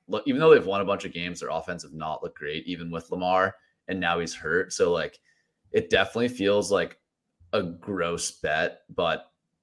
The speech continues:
I'm gonna, like, I think that's, uh, like, too baked in to the, the players' A D Ps at this point, um, to, to the point where I think I'm gonna, like,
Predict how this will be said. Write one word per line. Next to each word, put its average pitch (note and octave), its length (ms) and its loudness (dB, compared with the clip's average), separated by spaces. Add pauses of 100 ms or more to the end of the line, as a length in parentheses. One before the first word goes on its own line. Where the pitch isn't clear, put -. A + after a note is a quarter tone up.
(160)
I'm G2 220 0
gonna, G#2+ 240 -2 (640)
like, F#2 220 0
I G2+ 60 2
think C3+ 220 0
that's, B2 200 6
uh, - 160 -6
like, A2 240 2
too G#2+ 280 -2
baked F2+ 360 -4
in E2 420 -6 (120)
to D#2+ 500 -6
the, E2+ 200 -2
the F2 80 -6
players' E2+ 320 0
A D#2+ 220 -4
D - 0 -
Ps E2 320 -8
at E2+ 80 -6
this - 140 0
point, G2 380 -2 (640)
um, D#2+ 520 4 (340)
to, A#2 200 4
to - 80 -6
the A2 80 6
point F2+ 220 2
where F2+ 100 4
I F2 60 4
think E2+ 260 -2
I'm E2 140 0
gonna, D2+ 200 -4
like, D2+ 320 -4